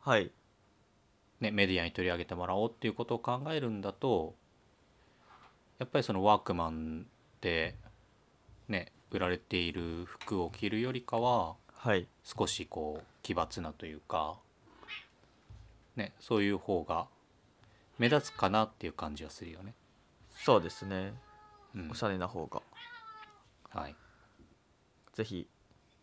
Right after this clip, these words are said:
Speaker 1: このリンクをちょっとTwitterに載っけるんで、
Speaker 2: はい。
Speaker 1: ぜひ皆さん見てみてください。
Speaker 2: はい。じゃあ今日の話題はこんなところかな？
Speaker 1: はい、大丈夫です。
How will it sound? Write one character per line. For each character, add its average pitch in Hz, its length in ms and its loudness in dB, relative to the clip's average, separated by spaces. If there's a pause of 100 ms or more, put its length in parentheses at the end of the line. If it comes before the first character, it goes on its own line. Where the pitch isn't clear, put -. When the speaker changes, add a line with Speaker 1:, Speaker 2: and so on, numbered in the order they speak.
(340)
Speaker 1:
こ 123 120 -2
の 127 120 4
リ 131 140 4
ン 131 80 0
ク 127 140 2
を 123 80 6
ち - 60 -4
ょ 120 40 2
っ 120 40 -4 (100)
と 90 200 -2 (340)
Twitter 110 380 0
に 104 80 -2
載 104 80 -2
っ 101 100 -12
け 107 100 0
る 95 160 0
ん 90 60 -8
で、 82 160 -8 (840)
Speaker 2:
は 90 140 -2
い。 78 100 -6 (380)
Speaker 1:
ぜ 104 80 -6
ひ 104 140 -6
皆 98 200 4
さ 90 220 -2
ん 90 60 -6
見 101 100 -4
て 92 100 -2
み 85 120 -4
て - 100 -8
く - 120 -10
だ - 80 -6
さ - 160 -12
い。 - 40 -16 (920)
Speaker 2:
は 85 120 -2
い。 85 80 -12 (1700)
じ - 80 2
ゃ 117 40 6
あ - 80 -2
今 135 120 6
日 101 60 6
の 87 60 2
話 87 100 2
題 85 120 0
は 78 60 -4
こ 80 100 -8
ん 76 40 -6
な 73 80 -8
と - 100 -12
こ - 100 -12
ろ 92 60 -10
か 107 120 -10
な？ 143 120 -10 (420)
Speaker 1:
は 131 160 6
い、 - 100 4 (300)
大 95 160 2
丈 85 100 -2
夫 76 100 -6
で - 120 -8
す。 - 260 -10